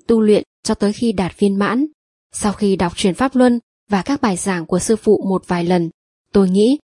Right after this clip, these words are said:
mình đã rất minh bạch về những yêu cầu của pháp, nhưng tôi vẫn chưa thể thực hành chúng được. Tất nhiên, tôi biết tu luyện chính pháp rất khó khăn. Vào thời khắc quan trọng trong lịch sử nhân loại này, chúng sinh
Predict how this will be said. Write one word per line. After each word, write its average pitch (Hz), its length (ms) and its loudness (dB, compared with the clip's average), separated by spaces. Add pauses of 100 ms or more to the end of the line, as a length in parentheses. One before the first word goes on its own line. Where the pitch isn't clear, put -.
mình 202 220 2
đã 208 100 -4
rất 294 240 0
minh 254 200 6
bạch 196 160 -2 (160)
về 185 140 0
những 202 160 -2
yêu 247 140 4
cầu 190 240 -2
của 170 140 -4
pháp, 262 320 -2 (420)
nhưng 196 320 0
tôi 202 100 4
vẫn 226 160 -2
chưa 262 260 0
thể 220 200 0
thực - 220 -4
hành 185 180 -2
chúng 190 220 0
được. 226 300 2 (920)
Tất 247 180 0
nhiên, 226 300 4 (300)
tôi 208 120 4
biết 247 340 0
tu 247 120 4
luyện 240 180 4
chính 208 200 -2
pháp 277 300 -4
rất - 240 -4
khó 196 160 -2
khăn. 214 340 -4 (340)
Vào 196 260 0
thời 196 140 -2
khắc 285 200 -4
quan 254 180 0
trọng 214 260 -2 (300)
trong 240 180 0
lịch 202 140 2
sử 208 180 2
nhân 202 200 0
loại 208 220 0
này, 180 320 -2 (300)
chúng 226 180 2
sinh 269 320 2